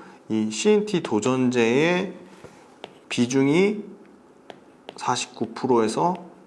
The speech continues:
칠십일 프로 커지면 커질수록 마진율, 영업 레버리지가 좋아지기 때문에 이익률도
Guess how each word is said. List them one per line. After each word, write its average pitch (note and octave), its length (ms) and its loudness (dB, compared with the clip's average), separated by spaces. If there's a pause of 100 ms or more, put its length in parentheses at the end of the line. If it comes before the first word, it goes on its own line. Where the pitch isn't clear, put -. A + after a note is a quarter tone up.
(120)
칠십일 C#3+ 560 0
프로 B2 240 -2
커지면 F#3 500 0
커질수록 D#3+ 720 0
마진율, A#2 800 0 (760)
영업 A#2 280 2
레버리지가 G2+ 520 2
좋아지기 G2+ 540 0
때문에 G2 240 -4
이익률도 A#2 800 0